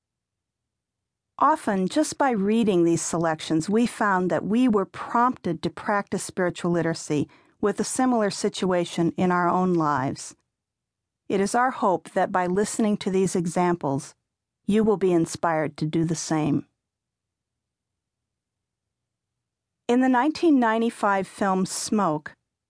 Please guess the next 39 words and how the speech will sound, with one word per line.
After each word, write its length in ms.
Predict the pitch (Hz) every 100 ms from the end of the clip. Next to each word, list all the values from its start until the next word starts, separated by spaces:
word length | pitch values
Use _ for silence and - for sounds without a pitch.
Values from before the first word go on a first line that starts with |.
| -
Augie 300 | 240 285 339
Wren 460 | 202 196 175 175 196
manages 540 | 190 214 208 233 -
a 60 | 190
cigar 500 | - 208 233 247 254
store 360 | - 170 160
on 140 | 165 190
the 80 |
corner 420 | - - 214 202 175
of 80 |
Third 420 | - - 233 254 -
Street 360 | - 196 190
and 160 | 175 165
Seventh 460 | - 202 202 214 185
Avenue 400 | 175 160 160 151
in 160 | 170
Brooklyn. 560 | 165 175 - 143 - 165 _ _ _ _ _ _ _ _ -
Every 260 | 254 339
morning 520 | 302 214 185 175 180 -
at 100 | 180
exactly 640 | 165 - 196 - 202 -
eight 140 | 202 240
o'clock, 640 | 240 - 160 143 - - _ _ _ _ 214
no 140 | 220
matter 280 | 226 214 190
what 280 | 214 285 -
the 80 |
weather, 440 | 208 196 165 127 180 _ _ _ -
he 140 | 180
takes 340 | 294 294 285
a 40 | -
picture 440 | - 330 - 202
of 120 | 175
the 60 | 185
store 380 | - - 165 165
from 220 | - 190
across 420 | 185 202 196 -
the 100 | -
street. 600 | - - 208 170 - -